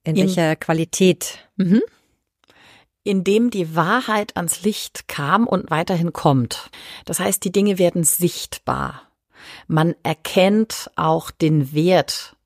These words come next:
Speaker 2: von Beziehungen. Man kann den, man kann es besser einschätzen. Man erkennt sofort, ist das gut für mich oder ist das nicht so gut für mich? Und durch die Feuerqualität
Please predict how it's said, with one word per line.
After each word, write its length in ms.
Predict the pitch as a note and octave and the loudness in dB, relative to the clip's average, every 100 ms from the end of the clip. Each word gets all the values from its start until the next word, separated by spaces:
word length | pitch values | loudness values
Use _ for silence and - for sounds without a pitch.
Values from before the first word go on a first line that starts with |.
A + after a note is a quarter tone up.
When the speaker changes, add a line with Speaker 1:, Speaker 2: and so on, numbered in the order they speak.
| _ | _
Speaker 2:
von 320 | - - C#3+ | -6 -2 0
Beziehungen. 800 | C3+ - C#3+ B2 A#2+ A#2 C3+ C3+ _ _ - - - - | -2 -6 -4 -4 -2 -4 -6 -12 _ _ -20 -20 -20 -6
Man 280 | E3 E3 | -4 -4
kann 360 | - - F#3+ G#3+ | -4 -2 0 0
den, 400 | G3+ F#3+ F3+ F3+ | -2 -2 -4 -4
man 160 | F3+ F3 | -6 -4
kann 180 | G#3 | -4
es 100 | G3 | -4
besser 320 | - F3 E3 - | -4 -4 -4 -2
einschätzen. 920 | E3+ A3 A3+ - - - - B2 C3 | 0 2 2 -2 -4 -4 -6 -6 -4
Man 160 | D#3 | -4
erkennt 600 | E3 - G3 A3 A3 - _ - - - - | -4 -2 0 0 -2 -10 _ -20 -20 -20 -18
sofort, 460 | - E3 G3 F#3 - | -12 -4 2 2 2
ist 200 | F3+ - | -6 -4
das 140 | E3+ | -4
gut 180 | - A#3 | -2 -4
für 140 | - | 0
mich 180 | G#3+ G#3 | 0 -2
oder 140 | F#3 - | -4 -6
ist 140 | - | -4
das 120 | D3 | -2
nicht 220 | G#3+ B3+ | 0 -2
so 100 | - | -6
gut 200 | - C4+ | -6 -6
für 140 | - C#4 | -2 -2
mich? 400 | E4+ F#4+ - - _ - - | -2 -6 -16 -18 _ -20 -8
Und 160 | G3+ F#3 | -4 -2
durch 180 | G#3 - | -2 -2
die 100 | E3+ | -10
Feuerqualität 1400 | - C4 D4 F#3 - D3+ D3+ D#3+ - F#3 F#3 C4+ - - | 0 2 4 2 0 -2 -2 -4 -4 -4 -2 -6 -8 -20